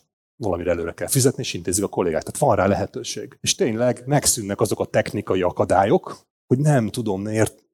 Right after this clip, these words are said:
talán még értem is, hogy mire jó, de hogy nem tudom, hogyan képzelni, hogy kell megvalósítani. Működnek. És itt van. És tényleg ezzel meg tudtad oldani azt, hogy, hogy ott legyen a telefonodban egy, kvázi egy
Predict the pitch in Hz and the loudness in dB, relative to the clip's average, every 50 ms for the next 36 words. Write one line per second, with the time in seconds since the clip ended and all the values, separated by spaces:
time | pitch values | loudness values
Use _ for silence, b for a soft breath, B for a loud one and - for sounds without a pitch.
0 | _ _ _ - 139 135 117 104 101 95 117 117 104 - - 101 92 87 - 104 | _ _ _ 2 2 2 4 2 2 2 4 4 4 2 0 -4 -2 -4 -4 -4
1 | 90 95 95 117 117 113 104 101 107 131 131 - 107 101 107 104 92 - 107 92 | -2 0 0 0 0 0 -2 -2 -2 -2 -2 -2 -4 -4 -2 -4 -4 -4 -4 -4
2 | 95 95 87 107 110 - - - 90 90 92 87 82 85 82 82 82 - - 107 | -4 -6 -4 -4 -6 -2 -2 -2 -2 0 -2 -4 -2 -2 -2 -2 -2 -4 -6 -8
3 | - - 87 85 85 - _ _ _ - 147 147 117 - - 101 90 90 87 76 | -8 -8 -12 -12 -12 -20 _ _ _ 0 2 2 2 2 0 -4 -2 -2 -6 -8
4 | - - - - _ _ _ _ _ _ _ _ - - 165 123 - - - 92 | -8 -10 -16 -16 _ _ _ _ _ _ _ _ 0 2 2 0 0 0 0 0
5 | 87 82 - _ _ _ _ _ _ _ _ - - 302 302 208 208 190 104 101 | 0 -2 -10 _ _ _ _ _ _ _ _ 0 2 2 2 2 2 2 2 2
6 | 101 117 110 117 110 107 - - - 101 92 98 92 90 85 92 87 87 92 90 | 4 2 2 0 -2 -2 -6 -6 -6 -4 -2 0 0 2 2 0 0 0 -2 -2
7 | 87 - - - 95 90 90 - - _ _ - 110 95 - - 90 85 82 - | -2 -2 -2 0 0 0 0 -2 -8 _ _ -4 -4 -4 -2 -4 -4 -6 -4 -2
8 | - 90 85 - - - 82 82 82 87 85 80 82 80 - - _ _ _ _ | -2 -2 0 -2 -4 -6 -6 -8 -8 -8 -8 -8 -10 -10 -14 -20 _ _ _ _
9 | _ _ - - 85 80 82 87 90 82 - - _ | _ _ -2 0 0 0 0 -2 -4 -4 -4 -10 _